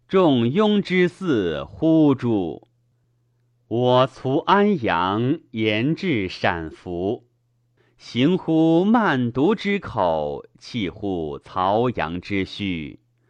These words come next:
美哉渺乎，兹土之旧也。故乃周少之所分，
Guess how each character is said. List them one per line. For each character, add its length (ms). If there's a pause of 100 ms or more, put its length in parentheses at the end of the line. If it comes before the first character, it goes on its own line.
(340)
美 440
哉 380
渺 400
乎， 720
兹 460
土 320
之 240
旧 380
也。 500 (800)
故 240
乃 440
周 420
少 420
之 220
所 400
分， 540